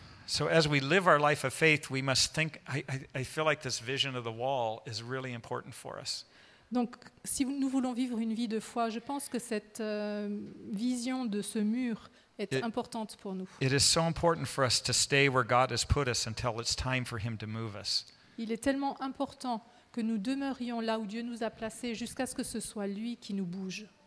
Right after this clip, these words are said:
Speaker 1: When it gets difficult, that doesn't mean it's time to go.
Speaker 2: Et quand ça devient difficile, c'est pas forcément le temps où il faut partir.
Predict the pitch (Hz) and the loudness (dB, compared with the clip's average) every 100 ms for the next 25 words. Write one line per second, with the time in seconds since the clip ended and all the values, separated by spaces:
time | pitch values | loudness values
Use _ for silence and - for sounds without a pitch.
0 | _ 127 135 143 151 127 - 165 - 156 | _ 0 2 4 4 4 4 4 4 0
1 | 120 110 - - - _ _ _ - _ | 0 0 -4 -10 -20 _ _ _ -20 _
2 | _ _ _ _ 120 131 147 139 143 135 | _ _ _ _ -2 0 2 0 0 -2
3 | 127 123 - 127 117 110 117 113 104 - | 0 0 0 -2 -2 -2 -2 -2 -8 -14
4 | - _ _ 226 226 226 254 247 233 233 | -20 _ _ -6 -6 -6 -4 0 2 2
5 | 254 233 254 - 262 - 285 320 311 - | 2 4 2 2 2 6 6 8 6 2
6 | 240 - - - 233 - _ 277 - 262 | -6 -6 -6 -4 -4 -6 _ 0 0 -4
7 | - 247 247 240 220 - 233 226 220 - | -2 -2 0 0 0 0 -2 -2 -4 -2
8 | 202 208 - - 170 | 0 0 -2 -10 -12